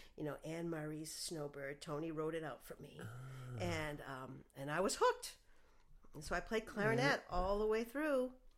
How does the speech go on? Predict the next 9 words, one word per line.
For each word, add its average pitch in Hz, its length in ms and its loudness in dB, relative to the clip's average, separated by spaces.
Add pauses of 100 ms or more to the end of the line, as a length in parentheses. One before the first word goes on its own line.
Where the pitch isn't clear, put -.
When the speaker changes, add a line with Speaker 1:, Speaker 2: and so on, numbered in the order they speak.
(800)
Speaker 1:
um, 156 400 -2
you 202 80 0
know, 160 180 0
till 175 380 4 (720)
sophomore 190 640 0
year 160 680 -4
of, 147 340 -8
actually, 156 500 -6
yeah, 151 240 -4